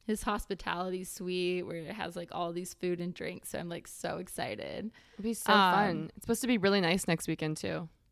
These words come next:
Speaker 1: I know. And not to, like, keep dragging out the intro, I'll probably kinda, I'll go tell the story a little bit more, like, recapping next weekend. But Jod and I, uh, met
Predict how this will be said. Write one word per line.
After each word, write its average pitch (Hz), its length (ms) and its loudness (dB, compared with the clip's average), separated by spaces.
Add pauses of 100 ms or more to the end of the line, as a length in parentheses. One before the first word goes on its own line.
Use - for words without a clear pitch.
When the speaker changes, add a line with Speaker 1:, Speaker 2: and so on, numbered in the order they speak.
(400)
Speaker 1:
I 214 160 4
know. 190 480 4
And 208 260 0 (460)
not 196 180 -2
to, 226 80 -4
like, 220 220 0
keep 185 240 -8
dragging 196 340 -4
out 190 160 -4
the - 100 -4
intro, 170 680 -6
I'll 180 140 -2
probably 190 340 -2
kinda, 175 360 -6 (140)
I'll 196 120 2
go 208 200 -4
tell 202 220 2
the 185 60 -2
story 180 400 0
a 175 80 2
little 175 200 2
bit 170 140 -4
more, 170 300 -4
like, 165 360 -8
recapping 175 540 -4
next 165 300 -8
weekend. 220 400 2
But 190 300 2 (1000)
Jod 185 320 8
and 208 120 4
I, 185 440 2
uh, 180 100 4 (100)
met 180 600 -2